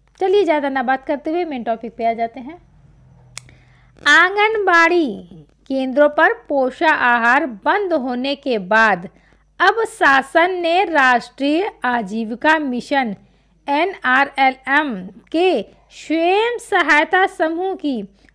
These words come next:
महिलाओं को आंगनबाड़ी केंद्रों में इसे मुहैया कराने की जिम्मेदारी दी है। जी हाँ दीदी लोग, जैसे मैंने आपको पहले वीडियो में बताया है कि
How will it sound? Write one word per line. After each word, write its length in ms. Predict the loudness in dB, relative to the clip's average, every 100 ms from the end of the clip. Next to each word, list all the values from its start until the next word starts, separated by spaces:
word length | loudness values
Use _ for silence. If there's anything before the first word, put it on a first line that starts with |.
| -10
महिलाओं 520 | -6 -4 0 2 0
को 240 | 0 0 0
आंगनबाड़ी 1120 | -2 -2 -2 -2 -4 -4 -2 0 2 0 -2
केंद्रों 540 | -4 -6 -6 -4 -4 -4
में 320 | -4 -6 -6 _ _ _
इसे 360 | -10 -6 -2 -2
मुहैया 580 | -2 -4 -2 0 2 2
कराने 480 | 2 0 0 -2 -6
की 220 | -2 0
जिम्मेदारी 800 | 0 -4 -4 -6 -4 -2 -2 -2
दी 280 | -6 -4 -4
है। 320 | -4 -4 -6 -8
जी 240 | -6 -4
हाँ 200 | -2 -4
दीदी 300 | -4 -6 -6
लोग, 320 | -2 -2 -2 -10 -20 _ -12
जैसे 320 | -6 -4 -4
मैंने 260 | -4 -4 0
आपको 400 | 0 2 0 0 -2 -4
पहले 260 | 0 4 4
वीडियो 260 | 2 0 0
में 120 | 0
बताया 360 | 0 2 2 2
है 200 | 2 2 0 -10 _ _
कि 220 | -6 -4